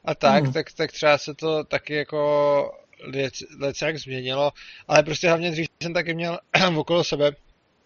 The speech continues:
Speaker 1: spíš samý taky logický lidi, tak pro ty emoce nebyl tolik prostor. A poslední jako roky mám okolo sebe nějaký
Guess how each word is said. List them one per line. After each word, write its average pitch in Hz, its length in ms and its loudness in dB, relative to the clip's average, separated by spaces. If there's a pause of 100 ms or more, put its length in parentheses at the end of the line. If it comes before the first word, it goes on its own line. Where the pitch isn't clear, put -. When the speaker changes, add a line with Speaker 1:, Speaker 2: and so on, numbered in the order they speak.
(300)
Speaker 1:
spíš 151 220 -6
samý 151 180 -2
taky 151 240 -4
logický 151 420 -4
lidi, 139 300 -4
tak 143 200 -6
pro 143 120 -10
ty 156 100 -2
emoce 139 320 -2
nebyl 139 220 -2
tolik 147 260 -2
prostor. 135 380 2 (680)
A 143 300 12
poslední 147 440 -2
jako 151 320 0
roky 147 280 0
mám 143 160 0
okolo 135 220 -2
sebe 143 180 -4
nějaký 135 680 -4